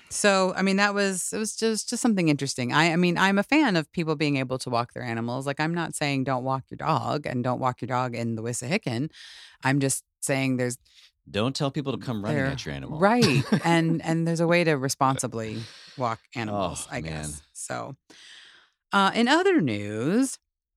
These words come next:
Speaker 1: everybody who has, uh, fall decorations out, particularly in East Mount Airy and East Germantown right now, should be wary, because there are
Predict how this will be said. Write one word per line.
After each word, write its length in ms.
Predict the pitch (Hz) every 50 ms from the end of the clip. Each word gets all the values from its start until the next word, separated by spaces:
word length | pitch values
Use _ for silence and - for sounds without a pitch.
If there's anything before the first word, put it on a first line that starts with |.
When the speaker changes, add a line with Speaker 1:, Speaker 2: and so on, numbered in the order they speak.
| -
Speaker 1:
everybody 400 | 170 175 214 208 233 226 233 226
who 160 | 180 196 208
has, 480 | 175 170 175 175 175 170 170 165 151 -
uh, 220 | - 151 143 135 143
fall 320 | - - - 170 180 185
decorations 720 | 165 175 156 - 143 143 165 185 190 - - 139 127 120 123
out, 260 | 113 117 127 - -
particularly 600 | - 139 - 170 165 - 160 147 143 139 139 139
in 80 | 135 -
East 220 | 143 139 139 - -
Mount 200 | 147 131 131 131
Airy 340 | 131 131 131 131 127 123 123
and 100 | 120 117
East 480 | 127 131 123 113 - - - - - -
Germantown 760 | - 175 190 208 214 202 165 147 135 131 127 117 113 113 113
right 180 | 110 110 110 104
now, 280 | 120 113 113 117 120
should 260 | - - - 170 170
be 100 | 170 269
wary, 380 | 285 202 123 113 110 113 127 156
because 480 | 175 156 139 - - 135 135 131 127 -
there 300 | - 131 123 127 127 135
are 480 | 131 135 127 127 123 123 123 123 123 127